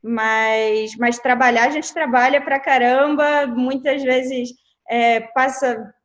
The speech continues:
a noite sem dormir, ou então acorda mega preocupado, isso, é, não tem como evitar,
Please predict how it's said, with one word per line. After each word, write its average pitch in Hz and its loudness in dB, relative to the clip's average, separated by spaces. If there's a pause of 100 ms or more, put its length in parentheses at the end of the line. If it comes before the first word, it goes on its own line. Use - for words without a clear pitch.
(180)
a 240 -4
noite 262 2
sem 254 -2
dormir, 262 -2
ou 254 2
então 254 0
acorda 240 -2
mega 254 -2
preocupado, 262 -4
isso, 262 -10 (680)
é, 226 -2
não 247 -2
tem 269 -2
como 262 -4
evitar, 254 -4